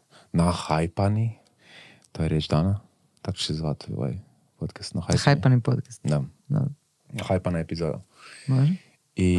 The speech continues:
Speaker 1: niš, hoćemo najaviti gosta.
Speaker 2: Mhm.
Speaker 1: Ili ćemo ga pustiti još malo?
Speaker 2: Mm.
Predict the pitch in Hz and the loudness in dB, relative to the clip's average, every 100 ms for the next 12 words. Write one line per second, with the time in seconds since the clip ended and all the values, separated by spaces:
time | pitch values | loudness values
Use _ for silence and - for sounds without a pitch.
0 | 87 87 87 87 85 85 117 131 - - | 4 4 2 2 2 2 4 4 0 -4
1 | - - - - _ _ _ _ 82 - | -10 -18 -20 -20 _ _ _ _ -4 -2
2 | 90 87 87 85 85 92 95 87 87 90 | -2 0 0 0 0 2 2 2 -2 -2
3 | - 139 180 254 - _ 104 101 - 90 | 2 6 6 4 -2 _ 0 2 2 0
4 | 87 87 85 - - - 95 95 _ _ | 0 -2 -6 -6 -12 -10 -10 -10 _ _
5 | _ - 233 233 233 233 233 233 226 226 | _ -12 -10 -10 -12 -16 -20 -20 -20 -20
6 | 226 | -20